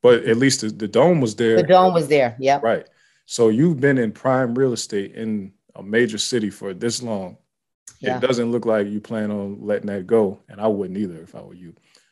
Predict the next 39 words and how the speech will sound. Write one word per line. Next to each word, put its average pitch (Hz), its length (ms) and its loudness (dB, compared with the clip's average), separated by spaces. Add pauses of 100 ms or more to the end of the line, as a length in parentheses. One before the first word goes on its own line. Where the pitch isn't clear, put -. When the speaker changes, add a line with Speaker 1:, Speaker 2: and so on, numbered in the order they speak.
(200)
Speaker 1:
But 120 200 6
Speaker 2:
Yeah. 117 100 -12 (800)
Speaker 1:
how 151 600 2 (300)
in 113 100 -8
the 113 80 -2
world 110 360 4
have 104 180 -4
you, 101 340 -6 (420)
you 110 140 -6
survived 117 520 4
the 98 80 0
financial 120 520 0
crisis? 104 560 -6 (1300)
Speaker 2:
Whew. 415 320 8
Speaker 1:
And 247 80 0 (300)
early, 123 300 4 (100)
you 131 80 -6
know, 127 140 4
early 120 260 4
twenty 123 280 -6
tens 120 320 -6
or - 260 -14
oh 120 200 4
eight, 123 180 2
you 123 80 -12
know, 120 80 -6
all 117 160 0
that 117 140 2
time 110 220 -4
period. 104 340 -8 (360)
And 98 140 -8
now 127 480 4 (520)
I 113 80 0
would 131 120 2
say 117 220 -2
now 131 340 -4
you 113 220 -8
beat - 380 -6 (420)
gentrification. 117 1000 -4